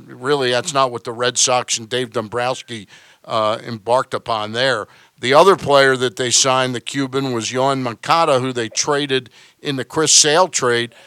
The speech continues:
who's off to a, a bumpy ride, but I understand his, I'm hearing his waba, which I don't even know what it means,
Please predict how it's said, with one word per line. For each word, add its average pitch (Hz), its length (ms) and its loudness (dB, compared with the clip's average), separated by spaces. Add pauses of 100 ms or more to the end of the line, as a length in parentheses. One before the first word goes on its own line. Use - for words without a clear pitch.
(160)
who's 170 280 -4
off 247 300 4
to 247 180 2
a, 160 180 6 (260)
a 151 140 0
bumpy 190 560 0
ride, 160 640 4
but 143 320 2
I 143 220 2
understand 160 540 0
his, 131 280 0 (400)
I'm 127 160 -6
hearing 156 360 0
his 127 300 -2
waba, 123 800 4
which 120 240 -4
I 147 120 2
don't 147 120 0
even 123 240 -4
know 135 140 4
what 127 140 0
it 120 80 -4
means, 127 500 -4